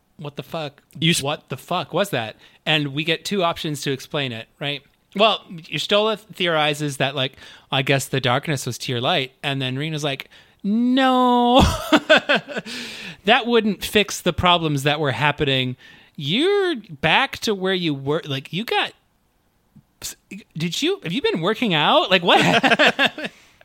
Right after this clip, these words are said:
Speaker 1: Did you, like, do a soul? It's like, did you join Soul Cycle and it literally, like, worked your soul out? Like, what the fuck happened?
Speaker 2: And so they ask us what happened, and I just said, um,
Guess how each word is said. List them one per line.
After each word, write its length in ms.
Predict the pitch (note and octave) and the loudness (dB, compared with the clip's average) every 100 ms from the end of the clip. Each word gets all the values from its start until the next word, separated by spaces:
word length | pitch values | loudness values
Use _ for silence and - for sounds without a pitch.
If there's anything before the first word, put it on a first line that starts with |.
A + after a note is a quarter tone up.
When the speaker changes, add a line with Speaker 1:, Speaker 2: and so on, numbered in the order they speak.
| _ - - - - - - - - - | _ -14 -12 -12 -14 -16 -20 -20 -16 -8
Speaker 1:
Did 100 | F3 | -6
you, 140 | E4+ | -4
like, 240 | B3 G3 - | -2 -2 -2
do 140 | A#3+ | -2
a 120 | C#3+ | -2
soul? 880 | - - - - - F#3 F3 G#3+ B3 C4+ | -2 -4 -4 -4 -2 0 2 2 0 -2
It's 120 | G#3 | 0
like, 200 | G#3 - - - - - - | 0 -2 -20 -20 -20 -8 -2
did 120 | G#3 | 2
you 140 | F4+ | 2
join 380 | G3+ E3+ A#3 G#3 | 2 2 2 2
Soul 360 | - F3+ F#3+ A#3 | 2 4 4 4
Cycle 460 | A#3+ C4 C#4 D#4 | 4 4 2 0
and 140 | F#3 F#3 | 2 2
it 120 | D#3 | 2
literally, 560 | D#3 F#3+ A3 B3 B3 | 2 4 6 8 6
like, 200 | A3 F#3+ | 4 2
worked 240 | E3 G3+ G3 | 2 -2 0
your 100 | E3 | -2
soul 380 | - E3 F3+ G#3 | 0 0 2 2
out? 260 | A3+ A#3+ | 2 0
Like, 100 | F3+ | -2
what 200 | G3 C4 | -4 -2
the 60 | D4 | -2
fuck 240 | G#3+ A3 | 0 0
happened? 480 | D3+ F3 A3 C#3+ B2+ - - - | 0 -4 -4 -6 -10 -14 -4 2
Speaker 2:
And 120 | F#3+ | 4
so 120 | G#3 | 6
they 80 | F#3 | 6
ask 180 | G3+ A#3 | 6 2
us 100 | F3 | 2
what 140 | E3 | 4
happened, 400 | E3+ G#3+ D3+ D3+ | 6 4 2 2
and 140 | C#3 | 2
I 200 | A#2+ D3 | 6 4
just 200 | F#3+ D3+ | 4 2
said, 180 | D3+ C#3+ | 4 4
um, 360 | - D3 D3 | 6 6 4